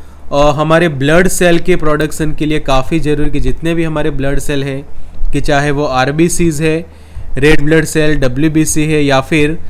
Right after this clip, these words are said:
platelets वगैरह है, तो तीनों के formation के लिए बी ट्वेल्व का होना ज़रूरी है। फिर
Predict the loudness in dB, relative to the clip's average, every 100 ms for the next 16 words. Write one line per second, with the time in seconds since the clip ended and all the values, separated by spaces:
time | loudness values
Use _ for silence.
0 | -2 -2 -2 0 2 2 2 0 0 -2
1 | 0 2 0 0 -2 -2 -4 -6 -4 -2
2 | 0 0 0 -2 -2 -2 -2 0 -2 -4
3 | -6 -6 -10 -12 -10 -4 -4 0 2 2
4 | 2 -4 0 2 2 0 -2 -2 -2 -6
5 | -2 0 2 2 2 2 2 2 2 2
6 | 2 2 2 -2 -2 -4 -2 0 0 0